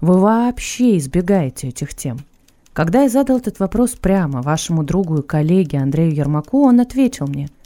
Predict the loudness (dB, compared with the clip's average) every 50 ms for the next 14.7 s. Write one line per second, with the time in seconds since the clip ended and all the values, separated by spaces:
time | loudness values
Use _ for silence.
0 | -20 _ _ -4 -2 -2 -2 -2 -6 -10 -18 -20 -20 _ _ _ _ -8 -4 0
1 | 2 2 2 2 -2 -6 -10 -6 -4 -2 -2 -2 -4 -8 -14 -16 _ _ -20 _
2 | _ _ _ _ _ _ _ -6 -6 -6 -6 -6 -4 0 0 2 2 2 2 0
3 | 0 -4 -10 -16 -20 -20 -20 -20 _ _ _ _ -16 -6 -2 0 2 2 2 0
4 | 0 -2 -4 -6 -6 -6 -2 0 2 2 2 2 0 -4 -2 -2 -2 0 -2 -2
5 | -4 -2 -4 -4 -4 -6 -10 -10 -8 -6 -6 -6 -6 -6 -8 -8 -8 -6 -6 -6
6 | -6 -8 -10 -12 -14 -12 -12 -10 -8 -8 -10 -12 -14 _ _ _ _ _ _ _
7 | _ _ _ _ _ _ -20 _ _ -6 -6 -4 -4 -4 -4 -2 -2 -2 -2 -2
8 | -4 -4 -6 -8 -6 -4 -2 0 0 0 -2 -4 -8 -16 _ _ _ _ _ _
9 | _ _ _ 2 4 4 4 4 2 0 2 2 4 4 4 4 4 4 2 2
10 | 0 -2 -2 0 0 0 0 0 0 -2 -2 0 0 0 2 2 2 2 2 0
11 | 0 -2 -2 -2 -2 0 0 0 2 2 4 4 2 2 0 -2 -6 -10 -16 _
12 | -20 -20 -20 _ _ -20 -20 -10 -4 -4 -2 0 0 0 0 0 0 0 2 2
13 | 0 -2 -4 -8 -12 -12 -12 -14 -16 -10 -6 -2 0 2 2 2 2 2 0 -2
14 | -4 -2 0 2 2 2 0 -2 -6 -8 -8 -10 -12